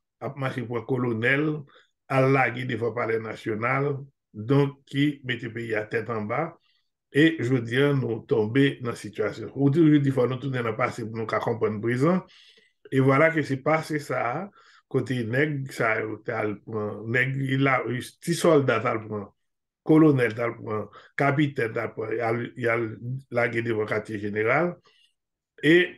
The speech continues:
sa vin fè ke lame apre sa, li vin kraze. E jodi a la,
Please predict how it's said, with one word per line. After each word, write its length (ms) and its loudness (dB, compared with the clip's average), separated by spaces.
sa 160 2
vin 200 0
fè 120 2
ke 160 -2
lame 320 -4
apre 360 -4
sa, 260 -4
li 160 2
vin 160 6
kraze. 460 -2
E 100 8
jodi 400 6
a 140 2
la, 140 2